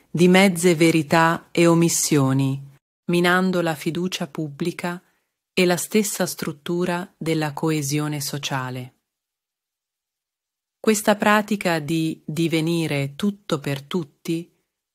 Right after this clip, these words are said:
attraverso la comunicazione diplomatica, spesso porta a danneggiare gli ascoltatori a vantaggio degli ingannatori e dei loro complici.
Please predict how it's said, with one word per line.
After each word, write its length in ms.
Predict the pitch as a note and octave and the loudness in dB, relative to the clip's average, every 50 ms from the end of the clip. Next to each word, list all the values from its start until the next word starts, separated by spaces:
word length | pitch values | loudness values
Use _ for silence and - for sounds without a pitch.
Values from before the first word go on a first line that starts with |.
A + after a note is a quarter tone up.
| _ _ | _ _
attraverso 760 | - D#3 D3+ D3 - D#3 D3+ C#3+ D#3 D#3 D#3+ E3 - - - D#3 | -4 -4 -4 -2 -2 -2 -2 0 0 -2 -2 -2 -4 -6 -4 -4
la 160 | D3 C#3+ C#3+ | -2 -4 -4
comunicazione 1120 | C#3+ - D#3 D3 C#3+ D3 D3 C#3+ C#3+ - D3 C#3+ - - - E3+ D#3 D#3 D#3 D3+ C#3+ C#3 | -4 -4 -4 -4 -2 -4 -4 -4 -6 -6 -8 -8 -8 -8 -6 -4 -2 -2 -2 -4 -4 -6
diplomatica, 960 | C#3 C#3 C#3 - - C#3+ C#3+ C#3 C3+ C#3 C#3 C#3 - C#3 - D3 C#3+ C#3+ C#3+ - _ _ _ _ _ _ _ _ _ _ _ _ _ _ | -6 -8 -8 -6 -6 -6 -4 -4 -4 -6 -8 -10 -12 -10 -8 -8 -8 -8 -10 -14 _ _ _ _ _ _ _ _ _ _ _ _ _ _
spesso 580 | - - - - G#3 G3+ G3 G3+ - - F#3 | -12 -10 -2 2 2 2 2 0 -2 -4 -4
porta 460 | F3+ - F3 E3+ F3 E3+ - - D#3+ D3+ | 0 0 2 2 2 0 -2 -2 -2 -2
a 80 | D3+ | -2
danneggiare 840 | D3 D#3 D3+ D3+ D3+ D3+ D3 C#3+ C#3+ E3 D#3 D#3 D#3 D#3 D3 C#3+ C#3+ | -2 -2 -2 -2 -4 -4 -6 -4 -2 0 2 2 2 0 0 -2 -4
gli 100 | C#3+ C#3+ | -4 -4
ascoltatori 1000 | C#3+ C#3+ C#3+ - - D#3 C#3+ C#3 D3 C#3+ C#3+ - D3 C#3+ C#3+ D3 D3+ D3+ D3+ - _ _ _ _ _ _ _ _ _ _ _ _ | -4 -6 -6 -4 -4 -4 -4 -4 -6 -8 -6 -4 -4 -4 -4 -4 -6 -6 -10 -12 _ _ _ _ _ _ _ _ _ _ _ _
a 160 | - F3+ F3+ | 2 2 2
vantaggio 720 | E3 F#3 F#3 E3+ - F#3 F3 F3+ F3 E3+ - F3+ F3 E3+ D#3+ | 4 2 0 2 2 2 2 2 0 -2 -2 -2 -2 -2 -2
degli 320 | D3+ E3 E3 D#3+ D#3 D#3+ | 0 0 0 0 0 -2
ingannatori 1000 | D#3+ D#3 D#3 D3+ D#3 D3+ D#3 D#3 D#3 D3 D3 - C#3+ C#3 C3+ C3+ C#3 C#3 C#3 C#3+ - _ _ _ _ _ _ - | -2 -2 -2 -2 -2 -2 -2 -2 -4 -6 -6 -4 -4 -4 -4 -4 -6 -6 -8 -10 -14 _ _ _ _ _ _ -6
e 140 | - E3+ | -4 -2
dei 240 | D3+ E3 D#3+ D#3+ D#3 | 0 0 0 0 0
loro 300 | D#3+ E3 E3 E3 E3+ - | 0 0 0 0 -2 -4
complici. 800 | - - C#3+ C3 C3 C3 - C#3 C3 B2+ - - - C3 B2 | -4 -4 -2 -2 -2 -4 -6 -6 -8 -8 -8 -8 -8 -10 -12